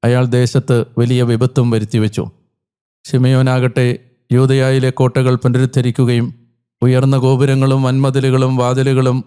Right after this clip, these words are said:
ഓടാമ്പലുകളും കൊണ്ട് ചുറ്റും ബലപ്പെടുത്തുകയും ചെയ്തു. കോട്ടകളിൽ ഭക്ഷണപദാർത്ഥങ്ങളും സംഭരിച്ചു.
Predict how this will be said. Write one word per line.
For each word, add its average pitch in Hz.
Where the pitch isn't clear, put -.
ഓടാമ്പലുകളും 131
കൊണ്ട് 123
ചുറ്റും 131
ബലപ്പെടുത്തുകയും 120
ചെയ്തു. 101
കോട്ടകളിൽ 135
ഭക്ഷണപദാർത്ഥങ്ങളും 131
സംഭരിച്ചു. 117